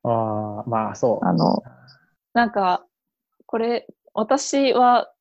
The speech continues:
Speaker 2: 家族の中では、その、一番、なんだろ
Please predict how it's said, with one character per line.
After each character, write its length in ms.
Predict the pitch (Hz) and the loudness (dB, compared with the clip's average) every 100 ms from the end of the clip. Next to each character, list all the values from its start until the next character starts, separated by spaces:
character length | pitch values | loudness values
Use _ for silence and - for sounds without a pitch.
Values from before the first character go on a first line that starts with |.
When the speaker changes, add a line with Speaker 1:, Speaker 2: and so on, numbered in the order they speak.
| - - | -20 -2
Speaker 2:
家 140 | 285 | 0
族 220 | 277 240 | 0 -2
の 100 | 185 | -6
中 240 | 170 170 160 | -8 -8 -6
で 120 | 160 | -4
は、 220 | - - _ _ - | -4 -4 _ _ -16
そ 140 | 170 | -12
の、 220 | 139 - | -12 -12
一 260 | - 196 196 | -12 -8 -4
番、 340 | 196 190 185 - 190 | -2 -2 -6 -12 -12
な 140 | 185 | -10
ん 40 | 165 | -8
だ 80 | |
ろ 240 | 147 143 | -6 -6